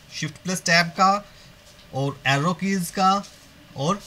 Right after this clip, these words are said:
direct mouse click भी कर सकते हैं। एक tab का एक यूज़ और भी है, अगर आप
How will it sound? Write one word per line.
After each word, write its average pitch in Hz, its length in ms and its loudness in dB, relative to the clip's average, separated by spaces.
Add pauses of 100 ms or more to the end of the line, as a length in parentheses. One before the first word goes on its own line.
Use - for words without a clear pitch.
(440)
direct 139 340 -4
mouse 143 320 -6
click 147 240 -6
भी 190 100 -4
कर 135 180 -8
सकते 110 300 -12
हैं। 101 140 -14 (440)
एक 226 200 -10
tab 160 220 4
का 220 120 -2
एक 185 260 -6
यूज़ 196 220 -4
और 165 180 0
भी 156 120 0
है, 110 120 -2
अगर 160 220 -4
आप 196 180 0